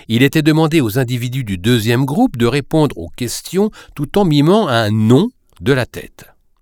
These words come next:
Devinez quoi ? Ceux qui mimaient un oui étaient plus susceptibles de répondre aux questions par l'affirmative,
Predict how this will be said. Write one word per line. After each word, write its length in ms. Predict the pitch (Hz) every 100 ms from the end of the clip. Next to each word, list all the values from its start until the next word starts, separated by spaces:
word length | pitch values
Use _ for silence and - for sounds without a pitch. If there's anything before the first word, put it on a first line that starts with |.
| _ _ _ _
Devinez 540 | - 85 131 151 165 123
quoi ? 300 | - - - _ _ _ _ _ _ - _ -
Ceux 340 | - - 208
qui 220 | - 160
mimaient 420 | 160 160 170 160
un 140 | 107 85
oui 480 | 87 101 135 190 - _
étaient 260 | 104 - 98
plus 260 | - 127
susceptibles 640 | 180 160 - 131 - 156 113
de 80 | 95
répondre 460 | 117 - 131 92
aux 60 | 76
questions 500 | - 131 - - 127
par 220 | - -
l'affirmative, 920 | 85 101 101 85 85 - 180 208 185